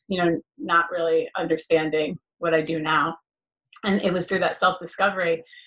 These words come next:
that I actually learned about water fluoridation and the major, major damage that that has created in, in this entire country and world, really.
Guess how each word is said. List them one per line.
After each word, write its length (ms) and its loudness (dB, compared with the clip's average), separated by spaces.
that 80 0
I 80 4
actually 580 -2
learned 260 0
about 440 0
water 260 2
fluoridation 760 0
and 200 0
the 240 0
major, 680 0
major 480 2
damage 360 0
that 140 0
that 200 2
has 140 2
created 440 0
in, 320 -2
in 100 -2
this 320 0
entire 360 2
country 400 -2
and 120 -2
world, 280 0
really. 340 0